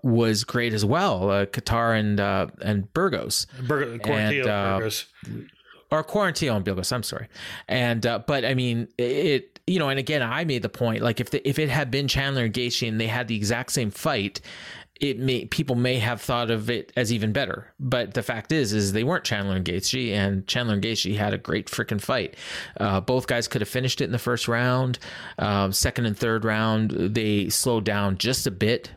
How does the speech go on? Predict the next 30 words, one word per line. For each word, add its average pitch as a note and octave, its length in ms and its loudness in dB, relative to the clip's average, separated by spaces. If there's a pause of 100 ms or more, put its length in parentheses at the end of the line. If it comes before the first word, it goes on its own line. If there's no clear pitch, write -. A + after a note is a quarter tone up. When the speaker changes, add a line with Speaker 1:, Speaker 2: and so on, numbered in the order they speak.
Speaker 1:
but G#2+ 160 -2
they G#2+ 80 2
were G2+ 100 2
still G#2 400 0 (160)
both A2+ 280 2
great. A2 480 0 (520)
Um, G2+ 400 2
end C3 260 2
of A#2+ 60 2
the A2+ 60 2
fight, A#2 380 -2
Chandler A2+ 560 2
looked G#2 260 0
like G#2 300 0
he'd G2+ 320 -2
been G2+ 180 0
through G2 220 0
a G2+ 40 4
war, C3 420 4
and G2 220 -2
Gaethje G#2+ 340 -2
looked G#2 200 0
like G2+ 140 -2
he'd G2+ 320 -2
been G#2+ 140 0
through G2 140 0
a F#2+ 40 2
sparring C3 340 0
session. G2+ 440 0
But G#2 260 -2